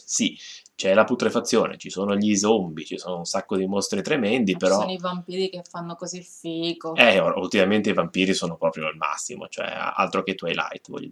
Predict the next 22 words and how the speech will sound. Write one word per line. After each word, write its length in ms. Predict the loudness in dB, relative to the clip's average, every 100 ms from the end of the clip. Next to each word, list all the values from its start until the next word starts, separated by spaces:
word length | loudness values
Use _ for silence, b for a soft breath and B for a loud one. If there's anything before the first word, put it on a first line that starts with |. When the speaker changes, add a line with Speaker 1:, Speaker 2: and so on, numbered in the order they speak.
| -10
Speaker 1:
dire. 260 | 2 6 6
I 100 | 6
vampiri 320 | 4 4 4
di 120 | 4
Magic 360 | 4 4 4 0
non 140 | 0
sono 180 | 2 4
molto 240 | 6 6
alla 140 | 4 4
Twilight, 580 | 2 2 0 -4 -10 -12 -6
mm, 340 | -2 2 4 2
Speaker 2:
Eh. 40 |
Speaker 1:
sono 440 | 2 4 4 6 6
un 140 | 4
po', 420 | 10 12 12 12 10
un 100 | 2 _
po' 240 | 8 8 6
più 200 | -2 -2
vicini 400 | 0 0 2 2
a 80 |
quello 200 | 2 2
tradizionale. 840 | 2 2 2 0 0 0 0 -2 -6